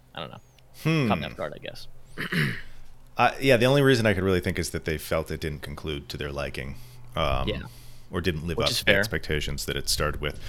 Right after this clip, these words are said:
Speaker 2: which, which is, is somewhat fair. I, I think it concludes all right. I don't know. I think it's, it's a compelling watch if you just did a mythology watch. Like, I think that would be a fairly tidy story. It, it, it, it ends a little roughly, but, like, very few of these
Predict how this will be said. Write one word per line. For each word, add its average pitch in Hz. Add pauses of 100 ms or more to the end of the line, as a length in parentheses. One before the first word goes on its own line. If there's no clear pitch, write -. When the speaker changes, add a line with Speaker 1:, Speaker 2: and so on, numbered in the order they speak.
(220)
Speaker 2:
which, 98
which 135
is, -
is 120
somewhat 98
fair. -
I, -
I -
think 269
it -
concludes 95
all 76
right. 73 (120)
I 76
don't 98
know. 85
I 117
think 143
it's, - (100)
it's -
a 110
compelling 95
watch 78
if 78
you 80
just -
did 78
a 73
mythology 69
watch. 67 (300)
Like, 82
I 82
think 87
that 73
would 71
be 69
a 67
fairly 76
tidy 67
story. 71
It, 78
it, 98
it, 117
it 117
ends 143
a 143
little 160
roughly, 147
but, 113
like, 98 (260)
very 107
few 95
of -
these 82